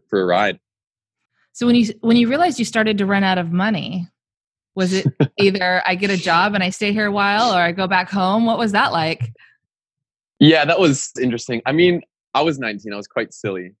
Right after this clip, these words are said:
Speaker 1: I mean, I'm still silly, but I was very, financially, I was very silly. And I'm like, "Well, I always have my parents to fall back on." Worst case scenario, which was not a good thing to do. So I started my trip from Melbourne all the way up to Cairns, or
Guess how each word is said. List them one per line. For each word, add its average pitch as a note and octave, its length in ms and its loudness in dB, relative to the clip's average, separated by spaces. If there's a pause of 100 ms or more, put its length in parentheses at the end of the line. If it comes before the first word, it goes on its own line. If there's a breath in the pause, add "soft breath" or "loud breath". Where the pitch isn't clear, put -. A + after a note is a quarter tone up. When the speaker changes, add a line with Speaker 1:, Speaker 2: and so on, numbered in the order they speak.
(140)
Speaker 1:
I C3 60 -2
mean, C3+ 120 0
I'm C3 80 -2
still C#3 180 -2
silly, F#2+ 260 -4
but F#2+ 120 -4
I - 20 -2
was G2+ 100 -6
very, A#2 360 2
financially, B2 480 -4
I G2+ 40 -4
was F#2+ 140 -12
very F#2 220 -8
silly. F#2 240 -16
And - 180 -20
I'm A#2 60 -16
like, C3 180 -12
"Well, F#3+ 140 -2
I E3+ 60 2
always F3 240 0
have F#3+ 120 -8
my F3 100 -6 (100)
parents A#2 260 -8
to - 120 -20
fall F#2+ 140 -8
back E2 180 -8 (160)
on." G#2+ 80 -18 (480)
Worst G#2+ 280 -6
case G#2+ 240 -6
scenario, F#2+ 320 -6
which F#2 160 -14
was G2 220 -12
not F#2+ 260 -4
a G2 40 -6
good F2+ 280 -6
thing F2+ 220 -10
to - 60 -16
do. A2+ 300 6 (540 loud breath)
So C3 560 2
I B2+ 300 2
started C3 380 -6
my D3+ 320 -6 (200)
trip A#2 300 -4
from G#2+ 140 -10
Melbourne A2 340 -6
all G#2+ 120 -8
the G#2+ 80 -8
way G#2 60 -2
up G2 120 -6
to - 100 -20
Cairns, G2+ 380 -6
or F#2 80 -10